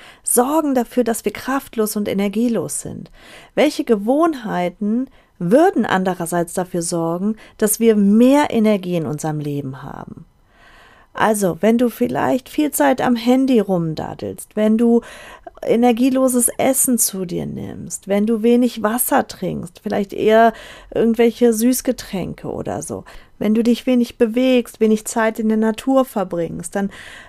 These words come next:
fütterst du auch hier einen Wolf. Aber nicht den Wolf, der energetisch aufgeladen ist, sondern eher den Wolf, der kraftlos in der Ecke liegt. Und hier so, so ein Bild im Kopf kann vielleicht helfen. Und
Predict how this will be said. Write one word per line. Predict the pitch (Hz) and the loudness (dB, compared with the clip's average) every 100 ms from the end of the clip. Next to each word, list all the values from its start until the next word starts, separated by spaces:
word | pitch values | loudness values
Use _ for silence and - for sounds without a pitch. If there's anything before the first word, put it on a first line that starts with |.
| _ _ | _ _
fütterst | - 247 247 240 | -4 0 0 0
du | 233 | -2
auch | 233 | -2
hier | - 359 - | 0 0 0
einen | 185 170 165 | -6 -8 -10
Wolf. | 151 139 - - - - - | -10 -10 -10 -14 -20 -20 -14
Aber | 180 190 | -6 0
nicht | 208 240 - | 2 0 0
den | 214 220 226 | -2 0 0
Wolf, | 220 233 240 240 | 2 4 4 2
der | - 220 220 226 | -2 -2 0 -2
energetisch | 170 220 214 226 233 - | -2 -2 0 0 0 -2
aufgeladen | - - - 262 196 170 165 160 | -4 -4 -2 -2 0 -2 -4 -8
ist, | - 170 - | -10 -10 -8
sondern | 190 185 185 | -8 -6 -6
eher | - - | -6 -4
den | 180 190 | -4 -4
Wolf, | 185 196 - | -4 -6 -6
der | 208 202 202 - - - - - | -4 -2 -4 -8 -20 -20 -20 -12
kraftlos | - 311 - - - - 185 | -8 -8 -8 -6 -6 -6 -6
in | |
der | 196 - | -6 -4
Ecke | - - | -4 -2
liegt. | 302 190 156 - - | -4 -4 -6 -10 -14
Und | - 175 - - - - _ | -12 -12 -14 -20 -20 -20 _
hier | _ 226 240 254 254 - _ _ _ _ _ - - - | _ 0 4 4 2 -2 _ _ _ _ _ -20 -20 -12
so, | 190 208 | -4 -2
so | 208 214 | -2 -2
ein | 190 202 | -2 0
Bild | 254 311 302 175 | 0 2 2 0
im | 175 | -4
Kopf | - 190 - | -8 -12 -8
kann | 202 214 | -8 -4
vielleicht | 226 220 220 - | -2 -2 -4 -6
helfen. | 226 233 233 - 156 | -2 0 0 -4 -10
Und | - 170 | -10 -10